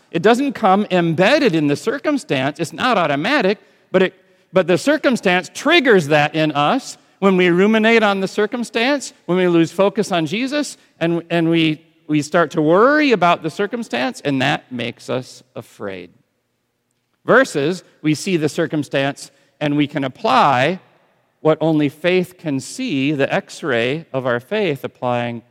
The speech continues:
the promises of Jesus and promises of God. So in verse thirty-one, um, after, after Peter had, you know, started sinking,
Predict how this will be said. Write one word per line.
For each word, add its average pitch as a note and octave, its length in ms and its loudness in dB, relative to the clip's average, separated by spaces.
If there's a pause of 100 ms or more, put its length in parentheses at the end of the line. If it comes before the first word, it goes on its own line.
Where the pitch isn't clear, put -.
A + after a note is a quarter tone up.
the - 80 -14
promises A2+ 520 -10
of G#2 140 -10
Jesus G#2 400 -14
and G2 80 -20
promises G2+ 500 -16
of F#2 160 -20
God. F2+ 300 -12 (1700)
So C#3+ 240 0
in C#3 120 0
verse C#3 240 -2
thirty-one, B2 760 -4 (180)
um, G2+ 420 -14 (160)
after, A#2 640 -6 (340)
after A#2 280 -12
Peter A2+ 420 -8
had, G#2 380 -10 (800)
you G#2+ 80 -20
know, G#2 200 -16
started G#2+ 380 -6
sinking, G2+ 640 -14